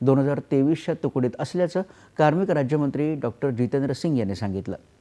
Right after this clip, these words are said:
भारतीय प्रशासकीय सेवेतील दोन हजार तेवीसच्या तुकडीतील प्रशा-,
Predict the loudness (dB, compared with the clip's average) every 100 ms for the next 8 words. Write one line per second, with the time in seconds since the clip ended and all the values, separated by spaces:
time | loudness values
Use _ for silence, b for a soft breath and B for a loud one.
0 | B B B -2 2 2 2 0 2 0
1 | 0 -2 0 0 0 0 0 0 2 2
2 | -2 B 0 4 4 4 2 2 2 0
3 | -2 -4 -2 2 2 4 2 2 B B
4 | -4 0 0